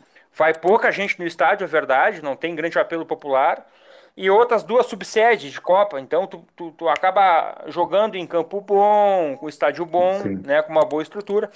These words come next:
Speaker 1: E os times sempre têm uma sede, e, e tem uma, a, a maioria das equipes do Norte que eu joguei, todos tinham uma academia, um, um, se não tivesse um D M dentro da, da estrutura, tinha uma fisioterapia fora, né?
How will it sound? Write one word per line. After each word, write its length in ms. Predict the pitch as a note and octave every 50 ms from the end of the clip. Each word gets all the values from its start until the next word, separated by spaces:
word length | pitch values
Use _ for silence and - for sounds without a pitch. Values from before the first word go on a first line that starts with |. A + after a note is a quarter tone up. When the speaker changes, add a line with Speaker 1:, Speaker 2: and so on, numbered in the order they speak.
| - - - - - - -
Speaker 1:
E 100 | G3+ A3
os 140 | A3+ G#3+ -
times 320 | - A#3+ A#3+ C4 D4+ D4
sempre 240 | - - C#4+ C#4+ -
têm 140 | - C4+ C#4+
uma 160 | C#4 C4 A#3
sede, 560 | - - G3 F3+ F3+ G#3 A#3+ B3 - - D3+
e, 640 | C3 B2 A#2+ A#2 A#2 - - B2+ B2+ B2+ - C#3 C#3
e 40 | C#3
tem 240 | - E3 F3 G#3
uma, 300 | A3+ G3+ E3 C3+ A#2+ A#2 - _ _ - - - _ _ -
a, 360 | - C3+ B2+ B2 - - C3+
a 40 | C#3+
maioria 500 | C#3+ D3+ F#3+ A3+ G#3+ F#3 D#3 F3+ G#3+ G#3
das 160 | G3+ F3+ E3+
equipes 320 | E3+ E3 - F#3+ F#3+ - -
do 80 | D#3+
Norte 340 | D3 D3+ D3+ D#3+ F3+ F3+ -
que 60 | F#3+
eu 40 | E3
joguei, 320 | D3 D3+ C3 C3 D#3 F#3+ G3
todos 340 | - E3+ F#3 G3 G#3 G#3
tinham 180 | - - G#3 G#3
uma 100 | G3+ F#3
academia, 640 | E3+ - E3+ D#3+ D#3 D3 C#3 C3 C3+ D#3 G3 G#3 E3+
um, 680 | C#3+ B2+ B2 - - B2+ B2+ B2 B2 A#2+ A#2+ A#2 A#2 _ _ _ _ _ _ _ -
um, 520 | D3+ D#3 D3 _ _ _ _ _ - F3
se 140 | - - -
não 100 | F#3+ F3+
tivesse 380 | F#3 F3+ E3+ F#3 G3+ G3 G#3+
um 80 | G3+ F3+
D 300 | D3 F#3+ F#3 F#3 G3 G#3
M 260 | F#3+ E3+ C#3+ B2 - _
dentro 420 | B2+ A#2+ E3+ G3 G#3+ G#3+ - F#3
da, 180 | D#3+ D#3+ D#3+ D#3
da 100 | E3 E3+
estrutura, 460 | F3 - - E3 - - F3 G3+ A3+
tinha 160 | G#3 - - G3+
uma 140 | G3+ F#3 F3+
fisioterapia 640 | - - G3 - - F#3+ F3+ F3 E3+ - F3+ D#3+
fora, 460 | - - - B2+ C3+ E3 G3 F#3+ E3 C3+
né? 180 | C3 C3+ C#3+